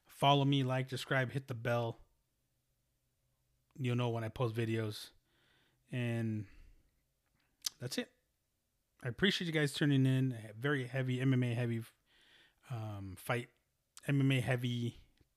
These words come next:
podcast dedicated to the Mamba mentality, to Kobe Bryant. Rest in peace. Um, that's all I got. You guys stay safe out there. Holler at me.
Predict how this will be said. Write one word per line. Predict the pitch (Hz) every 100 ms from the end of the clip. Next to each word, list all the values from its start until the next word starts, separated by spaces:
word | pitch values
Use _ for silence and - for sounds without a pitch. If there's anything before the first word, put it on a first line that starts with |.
| _ -
podcast | 131 131 139 131 127 - - _ _ - _ -
dedicated | 120 151 143 135 123 120 117
to | 139
the | 120
Mamba | 117 123 123
mentality, | 123 120 - 117 117 113
to | 110
Kobe | - 123 120
Bryant. | 117 117 113 113 110 _ _ - _
Rest | 139 143 -
in | 131
peace. | 131 131 127 - - _ - - - - _ _ _ _ _ _ _ _ _ _ -
Um, | 131 117 107 101 - _ _ _ _ _ _ _ _ _ - - - - - -
that's | 131
all | 131
I |
got. | 127 151 - _ _ -
You | 131
guys | 131
stay | 131 131
safe | - 151 151
out | 139
there. | 147 139 135 - _ _ _ - - - -
Holler | - 143 139
at | 135
me. | 135 135 131 131